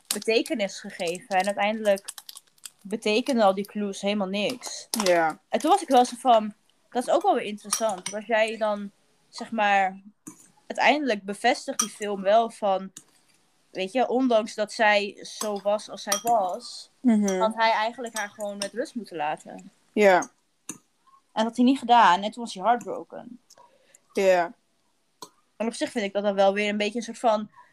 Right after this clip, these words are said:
Speaker 1: tegenstrijdig met die hele manic pixie dream girl ding. Van uiteindelijk kreeg hij haar niet. Ondanks dat hij het gevoel had dat hij helemaal luisterde naar wat zij voor hem achterliet. Maar dat was helemaal niet zo. I don't know. Ik vind het wel een interessante film uiteindelijk.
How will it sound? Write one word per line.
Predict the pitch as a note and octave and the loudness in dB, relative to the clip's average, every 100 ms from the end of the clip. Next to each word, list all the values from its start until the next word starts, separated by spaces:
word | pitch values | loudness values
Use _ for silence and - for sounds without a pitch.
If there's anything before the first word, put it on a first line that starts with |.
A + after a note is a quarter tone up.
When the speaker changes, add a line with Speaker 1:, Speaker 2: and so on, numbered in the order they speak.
| _ | _
Speaker 1:
tegenstrijdig | - A#3+ A#3+ B3 - A3+ A3+ | 0 2 0 -6 -2 0 0
met | A3+ A3 | -4 -4
die | A#3 | -2
hele | A3 | -4
manic | A3 G#3+ A3 A3 - | -2 -2 -2 -4 -6
pixie | A3+ - A#3+ G#3+ | -8 -8 -10 -8
dream | G#3 A3 A3+ | -6 -4 -2
girl | G3 F#3+ F#3 | -2 -2 -2
ding. | F3 F3+ G3+ A#3+ _ _ _ _ | -4 -4 -6 -8 _ _ _ _
Van | A#3+ G#3 G#3 | 4 4 4
uiteindelijk | - G#3 G3 A3+ A#3 G3 | 0 4 4 4 0 -2
kreeg | G#3+ A3 A#3+ | -2 -2 -2
hij | A#3 G#3+ | -2 -4
haar | G3+ F#3+ F#3+ | -2 0 -2
niet. | - G3 A3+ F#3+ - - | -8 -8 -8 -8 -14 -10
Ondanks | G3+ A3+ G#3+ F#3+ G3 | -6 0 4 4 2
dat | G3 F#3+ | -4 -4
hij | G3+ F#3 - - _ _ _ _ _ - _ _ _ | -6 -8 -14 -20 _ _ _ _ _ -20 _ _ _
het | - G#3 | -16 -14
gevoel | - A#3+ B3 | -4 2 4
had | A3+ G#3 | 6 6
dat | F#3+ A3 | 4 2
hij | |
helemaal | G#3 G3+ G3+ F#3+ | -2 0 2 4
luisterde | F#3+ G3+ G3+ A3 F#3+ | 4 4 0 -10 -8
naar | F#3 | -4
wat | F3+ | -4
zij | - G3+ F3+ E3+ - _ | -2 -2 -2 -4 -10 _
voor | - | -10
hem | G3 | -4
achterliet. | F#3 G3+ G#3+ E3+ E3+ - | -4 -4 -8 -10 -12 -8
Maar | F3 | -6
dat | F3 F#3 | -4 -6
was | G3+ | -8
helemaal | G3 E3 | -8 -10
niet | E3 | -12
zo. | E3 - _ _ _ _ _ _ - | -16 -18 _ _ _ _ _ _ -4
I | D4 | 0
don't | D4 | 2
know. | B3 | 2
Ik | E3+ | 2
vind | - B3 | 0 2
het | A#3+ | 2
wel | |
een | G#3+ | 0
interessante | G3+ G#3 A3 G3 - | -2 -8 -6 -6 -8
film | - F#3+ | -8 -6
uiteindelijk. | F3 E3+ - - - | -6 -6 -8 -8 -12